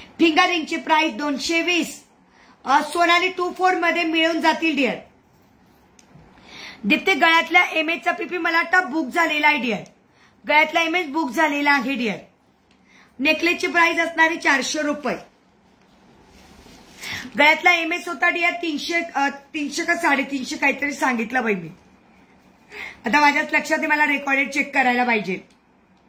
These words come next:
मी घातलेली रिंग बघा मॅट आहे, मी घातलेली रिंग पूर्णपणे मॅट आहे. प्राइस असणार आहे फक्त दोनशे वीस. सुंदर. आणि बँगल्स मॅटच्या,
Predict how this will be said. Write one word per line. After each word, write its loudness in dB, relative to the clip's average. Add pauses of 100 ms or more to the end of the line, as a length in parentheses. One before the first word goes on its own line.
(920)
मी 4
घातलेली 2
रिंग -2
बघा 2
मॅट 2
आहे, 2 (920)
मी -4
घातलेली 2
रिंग -2
पूर्णपणे -2
मॅट 2
आहे. -2 (1600)
प्राइस 2
असणार -2
आहे -4 (100)
फक्त -8
दोनशे -2
वीस. -4 (1500)
सुंदर. 2 (680)
आणि 0
बँगल्स 2
मॅटच्या, -2